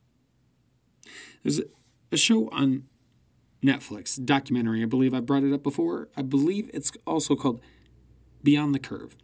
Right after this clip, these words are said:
And this documentary does follow a lot of flat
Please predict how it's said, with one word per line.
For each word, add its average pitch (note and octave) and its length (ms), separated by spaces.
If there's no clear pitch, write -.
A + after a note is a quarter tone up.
And D3+ 380
this E3+ 160
documentary E3 560
does C#3+ 320
follow D3 360
a B2 40
lot A#2+ 180
of G#2+ 60
flat B2 320